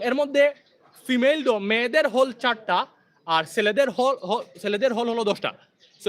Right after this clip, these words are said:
এই চোদ্দটা হল থেকে আমরা approximately চল্লিশটা করে ডেটা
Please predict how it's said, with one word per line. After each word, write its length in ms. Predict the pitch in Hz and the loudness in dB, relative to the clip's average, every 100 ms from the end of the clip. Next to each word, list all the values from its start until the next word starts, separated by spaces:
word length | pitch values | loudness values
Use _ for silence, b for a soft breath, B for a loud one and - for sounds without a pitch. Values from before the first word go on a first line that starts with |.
| 196 | 0
এই 40 | 196 | 0
চোদ্দটা 380 | 247 202 247 262 208 | -4 -4 -2 -2 -2
হল 120 | 240 240 | -4 -4
থেকে 140 | 254 262 | -4 -2
আমরা 140 | 294 262 - 220 | 0 0 0 -6
approximately 720 | - 285 262 - 302 311 320 311 | -4 -4 -6 -6 -8 -6 -6 -2
চল্লিশটা 340 | 254 247 226 254 254 | -2 -2 -4 -4 -2
করে 120 | 320 349 B B - | -2 -4 B B -4
ডেটা 180 | 190 196 | 0 2